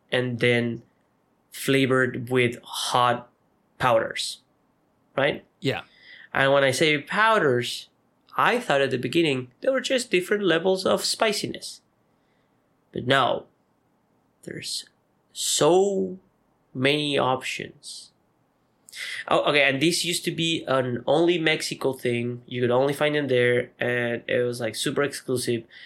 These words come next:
Speaker 1: Then, well, super exclusive to the U S. Like, you can only find them by, like, importing them or, like, buying them from Mexico and things like that.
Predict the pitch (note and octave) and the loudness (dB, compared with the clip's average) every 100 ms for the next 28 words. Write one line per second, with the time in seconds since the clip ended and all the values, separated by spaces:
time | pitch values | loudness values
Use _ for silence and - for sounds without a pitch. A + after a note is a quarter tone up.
0 | - - A#2+ B2 A#2+ A#2+ - _ _ _ | -20 -6 2 2 2 -2 -6 _ _ _
1 | _ C3 B2 A#2 B2+ A#2+ - A#2+ G2+ - | _ -2 0 0 -2 -2 0 -2 -4 -6
2 | A#2+ A2+ A2 - - A#2+ A#2 A#2+ A#2+ A#2 | -4 -2 -2 -6 -8 -8 -4 -2 -2 -2
3 | A2+ - A#2 A2+ A2 G#2+ G#2+ A2 A2 - | -6 -6 -4 -4 -6 -10 -4 -2 -2 -4
4 | A#2 A2+ B2 A#2+ A#2+ - B2 A#2+ A#2 A2+ | -8 -6 -6 -6 -8 -4 -4 -4 -8 -4
5 | A2+ A2+ A2+ A2 B2 A2+ A#2 A#2 A#2 A2+ | -4 -4 -6 -6 -8 -4 -2 -2 -4 -6
6 | A2 - B2 A#2 A2+ G#2+ - A#2 - A2 | -8 -8 -6 -6 -6 -8 -10 -10 -10 -10
7 | A#2+ - - | -10 -8 -8